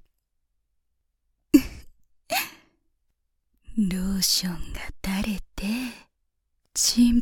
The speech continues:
ポを伝って。後で拭いてあげるから気にしなくていいわ。チンポの先から根元、おけけの部分まで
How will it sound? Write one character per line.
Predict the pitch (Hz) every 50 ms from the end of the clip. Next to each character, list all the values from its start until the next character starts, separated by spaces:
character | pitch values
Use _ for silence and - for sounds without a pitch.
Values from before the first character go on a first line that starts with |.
| - -
ポ | - - 190
を | 185 175 165 - - - - - - - - -
伝 | 240 233
っ | 247 - - _ _ _ -
て。 | - 311 - - - - _ _ _ _ _ _ _ _ _ _ _ _ _ _ _ _ _ _ _ _ _ _ _ _ _ _ _ _ _ _ -
後 | 262 233 247 269 - 277
で | 269 214 214
拭 | 190 190 - - 226
い | 233 240
て | - - - 262 262
あ | 269
げ | - 277 269
る | 285 277
か | - - 247
ら | 214 202 196 202 - - - _ _ _ _ _ _ _
気 | - - 165 165
に | 175 180
し | - - - 196
な | 196 -
く | - -
て | - -
い | 170 165 156 175 185 175
い | 165
わ。 | - - - - - - - - _ _ _ _ _ _ _ _ _ _ _ _ _ _ _ _ _ _ _ _ _ _ _ _ _ _ _ _ _ _ _ _ _ _ _ -
チ | - - - 175 180
ン | 180 196 185
ポ | - - - 165
の | 147 - 156
先 | - - - - 170 160 - - - -
か | - - 208 202
ら | 196 202 196
根 | 180 170 175 175
元、 | 170 175 196 208 - - - - - - - - - - _ _ _ _ _ _ _ _ _ _ _ _ _ _ _ -
お | 233 - 202
け | - - - 240 254
け | - 285 269
の | 233 226 214
部 | - - 220 226
分 | 262 240 220 214 214
ま | 202 190 190
で | - 190 185 180 180 -